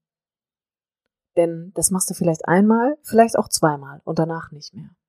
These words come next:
Und dann stehst du erneut vor der großen Frage, wie geht's denn jetzt weiter? Wie will ich denn endlich das Leben führen? Dafür brauche ich ja dieses und jenes Geld.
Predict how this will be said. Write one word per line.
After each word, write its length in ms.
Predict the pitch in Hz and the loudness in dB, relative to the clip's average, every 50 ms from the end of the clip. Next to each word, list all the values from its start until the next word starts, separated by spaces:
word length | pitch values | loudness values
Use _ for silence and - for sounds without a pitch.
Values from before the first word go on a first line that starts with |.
| _ _ _ _ _ _ _ _ _ _ _ _ _ - | _ _ _ _ _ _ _ _ _ _ _ _ _ -2
Und 140 | - 185 | 0 4
dann 120 | 185 185 190 | 4 4 4
stehst 280 | - - 233 254 - | 4 4 4 4 4
du 60 | - - | 2 2
erneut 460 | - 185 185 190 185 165 151 - - | 2 2 0 0 -2 -2 -2 -4 -8
vor 160 | - - 170 | -8 -4 -2
der 80 | 165 170 | -2 -2
großen 380 | 156 160 170 185 190 - 190 185 | -2 -2 -4 -6 -6 -8 -10 -10
Frage, 400 | - - 170 165 165 165 160 165 | -8 -6 -6 -4 -6 -6 -8 -10
wie 80 | 165 | -10
geht's 240 | - 170 165 - - | -10 -8 -8 -6 -6
denn 160 | - 165 156 | -6 -6 -8
jetzt 240 | 156 147 - - - | -6 -6 -6 -4 -4
weiter? 340 | 165 165 165 - - 147 147 | -6 -8 -10 -12 -16 -18 -14
Wie 140 | 160 160 165 | -14 -8 -4
will 100 | - 190 | -4 -2
ich 120 | 196 - | -2 -2
denn 160 | - 180 165 165 | -2 -2 -2 -2
endlich 480 | - 175 185 - - 180 180 - - _ _ _ _ _ _ _ | -2 -4 -4 -2 -2 -2 -2 -4 -8 _ _ _ _ _ _ _
das 220 | - 180 180 - | 0 0 0 0
Leben 260 | 196 185 180 170 170 165 | 0 0 0 -2 -4 -8
führen? 360 | - - 226 226 220 202 180 | -2 2 2 4 4 2 0
Dafür 200 | 170 - - 165 | 0 -2 -2 0
brauche 280 | - 170 202 226 - | 4 6 6 6 4
ich 100 | 214 - | 0 -4
ja 80 | - 156 | -4 -4
dieses 340 | 143 147 143 - 156 - - | -4 -4 -8 -10 -10 -12 -10
und 160 | - 143 139 | -10 -10 -12
jenes 300 | - 143 135 135 - - | -12 -14 -14 -14 -14 -14
Geld. 360 | - 85 87 - - - - | -12 -14 -14 -16 -18 -20 -20